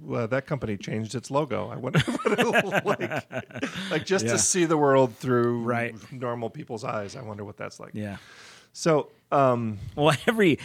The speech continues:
Speaker 2: you're right. Every single store name and whatever in a movie has been created
Speaker 1: Right, right.
Speaker 2: by the, by the comp-, by the, by a graphic artist who was like,
Speaker 1: Yeah.
Speaker 2: "Hey, my mom's Jane, and this is now Jane's, Jane's,
Speaker 1: Right,
Speaker 2: you know,
Speaker 1: <laughs> exactly.
Speaker 2: company store." And you know what I mean?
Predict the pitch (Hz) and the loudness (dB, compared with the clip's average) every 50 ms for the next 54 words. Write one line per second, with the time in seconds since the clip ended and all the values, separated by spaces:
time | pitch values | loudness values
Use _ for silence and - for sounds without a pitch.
0 | - - - - 151 160 175 175 156 - - - 139 160 165 151 147 165 180 175 | -10 -14 -6 2 6 8 8 8 6 6 2 2 4 4 4 4 4 2 4 4
1 | 151 - - 165 156 143 135 - - - - 123 131 127 117 117 117 120 120 120 | 4 4 2 4 4 4 4 4 4 6 8 10 10 10 8 6 4 4 2 2
2 | 117 110 113 117 120 117 107 113 110 - 120 113 107 110 113 123 117 104 95 87 | 2 0 2 2 0 0 0 -2 -6 -4 -4 -4 -2 2 2 2 2 0 -2 -6
3 | 90 101 98 92 - - - _ _ - - 113 104 98 - - 113 113 113 113 | -6 -6 -6 -6 -8 -12 -12 _ _ -4 -2 -2 -2 -2 -2 -2 0 0 2 0
4 | 110 98 95 92 139 - - _ _ _ - - 123 110 107 98 98 90 87 _ | 0 -2 -2 -2 -4 -4 -6 _ _ _ -2 -2 0 0 0 -4 -6 -8 -12 _
5 | - _ _ _ _ _ _ - 131 120 135 135 104 107 - - 120 120 110 110 | -20 _ _ _ _ _ _ 2 4 6 6 4 4 2 0 0 0 0 0 0
6 | 107 120 123 127 120 123 120 - - - - - - - 139 147 147 143 127 131 | 0 2 2 4 2 2 0 -2 -6 -16 -20 -8 2 4 6 6 6 6 6 6
7 | 131 131 127 - 135 113 123 120 123 123 117 101 95 - - 120 117 113 113 110 | 6 6 6 4 4 2 4 4 4 4 4 2 0 -2 0 4 4 6 6 4
8 | 101 120 117 113 113 113 117 131 175 180 160 123 120 120 123 123 123 120 117 107 | 4 4 4 4 4 2 2 2 4 4 6 6 4 4 4 4 4 2 2 0
9 | 98 - 131 123 117 117 110 104 98 104 104 - - 104 95 107 104 98 95 95 | 0 0 0 2 2 2 2 0 -2 -2 -4 -6 -6 -6 -4 -2 -2 -2 -2 -2
10 | - 104 95 92 92 90 87 - - - - - 113 107 101 98 98 - - - | -2 -2 -2 -2 -4 -4 -4 -4 -6 -6 -6 -6 -6 -4 -4 -4 -4 -4 -2 -2
11 | 151 - - 123 113 98 87 85 - 143 - - - - - - - - - - | -2 -2 0 0 0 0 -2 -6 -10 -14 -18 -18 -18 -18 -18 -18 -18 -10 -2 0
12 | 135 120 107 117 113 104 - - 147 143 135 127 107 101 101 107 107 107 107 107 | 2 2 2 0 0 0 0 6 8 8 8 8 6 4 0 -2 -2 -2 -2 -2
13 | 107 104 104 104 104 104 92 | -4 -4 -6 -8 -8 -10 -14